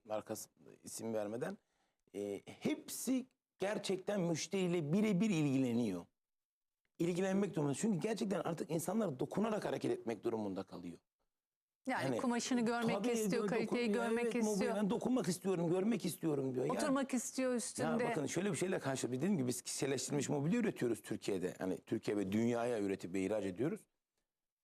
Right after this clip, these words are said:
Speaker 1: Kişiselleştirilmiş mobilya dediğim gibi şu, yani istediğin ölçü, istediğin renk şeklinde. Şimdi şöyle bir şey var. Müşterim ne diyor biliyor musunuz bize? Bakın ta Irak'tan,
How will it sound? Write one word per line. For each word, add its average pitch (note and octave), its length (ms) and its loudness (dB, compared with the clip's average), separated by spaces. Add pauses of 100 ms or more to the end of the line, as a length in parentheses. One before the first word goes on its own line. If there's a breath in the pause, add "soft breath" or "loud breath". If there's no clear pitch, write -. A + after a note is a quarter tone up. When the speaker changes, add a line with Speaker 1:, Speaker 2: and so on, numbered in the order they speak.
Speaker 1:
Kişiselleştirilmiş D#3 580 -2
mobilya A3+ 160 0
dediğim F#3 160 0
gibi C#3 100 -2
şu, B2+ 280 -2
yani G#2+ 260 -2
istediğin D3+ 500 0
ölçü, C#3 240 -2
istediğin C3 420 0
renk C3 160 -2
şeklinde. A#2 600 -2 (560)
Şimdi D#3 220 -4
şöyle F#3 280 -2
bir D#3 40 -4
şey A3 140 -2
var. C3 140 -2
Müşterim F#3 380 -4
ne F#3 60 -2
diyor D#3+ 100 -2
biliyor A#3 140 0
musunuz B2+ 300 -4
bize? F#2 240 -10 (720)
Bakın - 340 -10
ta D#3+ 260 -6
Irak'tan, D3 600 -4